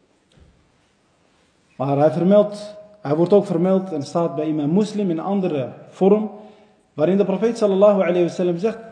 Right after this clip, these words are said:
"Ana sayyidu waladi Adama yawm al-qiyamah wa awwalu man yunshaqqu anhu al-qabr." "Ik ben de beste der mensen op de dag des oordeels." Zijn sharaf.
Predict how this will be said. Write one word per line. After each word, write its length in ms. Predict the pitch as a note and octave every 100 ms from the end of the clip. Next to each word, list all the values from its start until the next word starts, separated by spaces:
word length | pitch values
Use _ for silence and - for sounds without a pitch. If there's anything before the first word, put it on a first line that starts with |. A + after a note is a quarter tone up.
| - -
"Ana 280 | F#3+ A#3 G#3
sayyidu 720 | - A#3+ C4 A3 A3 G3 F#3
waladi 420 | G#3+ A#3 F#3+ E3+
Adama 540 | E3+ F#3+ G#3 G3+ F#3+ D#3
yawm 360 | D3 F#3 G3
al-qiyamah 800 | F#3+ F#3 D#3+ E3 G3 A3 A3 D3+
wa 180 | D#3 D#3
awwalu 580 | - C#4+ D4 C#4 B3+ A#3
man 260 | G#3+ G3 F3+
yunshaqqu 800 | G#3 A#3+ F#3+ G#3+ G#3 - G3+ D#3+
anhu 400 | D3+ F#3+ D#3+ F3
al-qabr." 760 | F3 D#3 C#3+ C#3 C3 - - - _ _ _ _ _ _ _ _ _ _
"Ik 220 | - A3 A3
ben 160 | B3
de 100 | G#3
beste 480 | F#3 A#3+ B3 - A#3
der 240 | F#3 F#3+
mensen 480 | F#3 A3 A#3+ - B3
op 140 | F#3 E3+
de 140 | D#3+
dag 200 | G3 G3
des 200 | F3+ -
oordeels." 580 | F#3 E3 C3+ B2 - - _ _ _ - - _ _ _ _ _ _ _ _ _
Zijn 260 | C#3 F3+
sharaf. 680 | F3 G#3+ A3 D#3 - - -